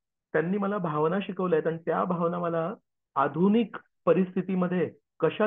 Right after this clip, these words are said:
समजून घ्यायच्या हे शिकवायचं आहे. तर भावना त्याच आहेत,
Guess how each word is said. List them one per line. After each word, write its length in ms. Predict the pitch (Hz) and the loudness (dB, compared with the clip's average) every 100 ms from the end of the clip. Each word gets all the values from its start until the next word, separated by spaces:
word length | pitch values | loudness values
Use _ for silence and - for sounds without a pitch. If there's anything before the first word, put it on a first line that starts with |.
| 214 | 0
समजून 320 | 180 170 185 | -2 -2 -2
घ्यायच्या 260 | 165 170 165 | -2 -2 -4
हे 200 | 170 185 | -2 -2
शिकवायचं 460 | 175 170 156 151 | -2 2 2 2
आहे. 100 | 143 143 _ _ _ 170 | -4 -6 _ _ _ 4
तर 220 | 170 196 - _ _ _ - | 4 2 -10 _ _ _ -10
भावना 460 | 131 156 170 208 | -2 0 0 -2
त्याच 340 | 202 185 180 185 | -4 -4 -2 -2
आहेत, 320 | 170 160 | 0 2